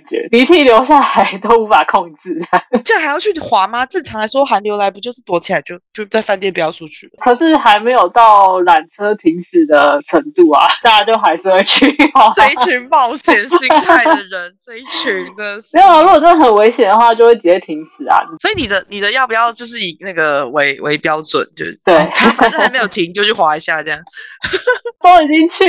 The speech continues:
Speaker 1: 那么远呃，花那么多钱了。
Speaker 2: 说的，说的也是，都已经去北海道了，
Speaker 1: 对啊。
Speaker 2: 不花个本怎么行？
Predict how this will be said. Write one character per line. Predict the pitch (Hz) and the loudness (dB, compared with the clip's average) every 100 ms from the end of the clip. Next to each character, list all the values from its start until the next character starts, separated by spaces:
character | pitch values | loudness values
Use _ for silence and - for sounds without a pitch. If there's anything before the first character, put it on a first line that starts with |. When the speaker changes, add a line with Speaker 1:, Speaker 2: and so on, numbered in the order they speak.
| 330 | 4
Speaker 1:
那 | 339 | 4
么 | 320 | 4
远 | 285 233 | 2 2
呃， | 233 | 2
花 | 247 277 | 4 4
那 | 302 269 | 4 0
么 | |
多 | 247 262 | 0 0
钱 | 294 247 185 | 0 -2 -2
了。 | 196 | -4
Speaker 2:
说 | 190 - | -6 -2
的， | 277 | 0
说 | 220 214 | 2 0
的 | 190 | 0
也 | 202 | -2
是， | - 190 185 | -4 -8 -2
都 | 190 | -2
已 | |
经 | 175 190 | -2 -6
去 | - 214 | -6 -4
北 | 175 170 | -4 -4
海 | 175 | -4
道 | 156 165 156 | -4 -6 -6
了， | 202 240 _ - | -8 -8 _ 0
Speaker 1:
对 | 254 | 4
啊。 | 240 208 | 4 4
Speaker 2:
不 | |
花 | 202 196 196 | 2 0 -2
个 | - 214 175 | -4 -4 -2
本 | 165 | -4
怎 | 160 | -4
么 | 156 | -6
行？ | 147 - | -6 -8